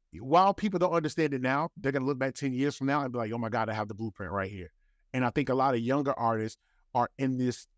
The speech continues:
um, A D A, A D A phase of like, "Yo, I gotta, I gotta just do, do, do, do, do, do, do," and not realize, "Yo, there's a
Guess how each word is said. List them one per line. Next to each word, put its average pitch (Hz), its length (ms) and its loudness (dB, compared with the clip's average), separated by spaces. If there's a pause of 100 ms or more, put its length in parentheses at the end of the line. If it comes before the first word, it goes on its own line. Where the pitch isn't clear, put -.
um, 107 480 -2 (320)
A 147 100 2
D 131 220 2 (280)
A, 131 60 -2
A 139 60 0
D 139 140 2
A 139 100 2
phase 123 340 0
of 110 140 -4
like, 107 200 -4
"Yo, 117 360 -2
I 104 100 -6
gotta, 117 400 -4 (340)
I 135 80 -4
gotta 123 280 0
just 113 260 -6
do, 139 200 2
do, 127 260 0
do, 127 240 0
do, 120 240 0
do, 127 260 -2
do, 123 220 -2
do," 127 340 0 (400)
and 131 100 -4
not 127 200 4
realize, 127 400 4
"Yo, 123 120 2
there's 123 240 -2
a 123 60 -2